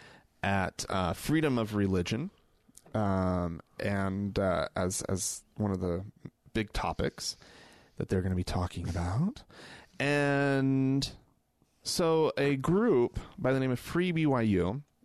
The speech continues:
uh, it's a group of former students and others, I suppose, uh, who are, they're, they're,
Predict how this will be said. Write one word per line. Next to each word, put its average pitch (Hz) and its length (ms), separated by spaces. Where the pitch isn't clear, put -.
uh, 101 340
it's - 160
a - 20
group 127 200
of - 80
former 156 320
students - 680
and 107 540
others, 98 520
I 92 80
suppose, - 560
uh, 104 340
who 123 320
are, 107 800
they're, 123 220
they're, 120 220